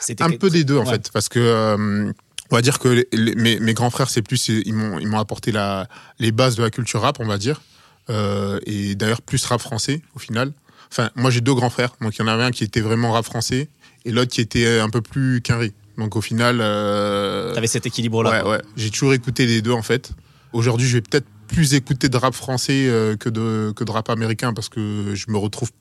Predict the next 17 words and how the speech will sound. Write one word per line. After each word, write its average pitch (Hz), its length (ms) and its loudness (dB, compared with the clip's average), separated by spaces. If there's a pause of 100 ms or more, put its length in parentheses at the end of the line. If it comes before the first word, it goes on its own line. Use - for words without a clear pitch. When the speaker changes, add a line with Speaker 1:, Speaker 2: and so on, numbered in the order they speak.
Speaker 2:
plus 139 160 -2
forcément, 120 600 -2
euh, - 20 -2 (500)
totalement 123 440 2
dans 110 120 -2
les 107 80 -2
codes. 120 220 -4
Enfin, 107 160 -10
il 98 40 -4
y 98 40 -4
a 95 40 -8
toujours 104 200 -6
des, 101 260 -6
des 101 120 -8
gros 107 240 -4
artistes, - 400 -6
euh, 107 180 -8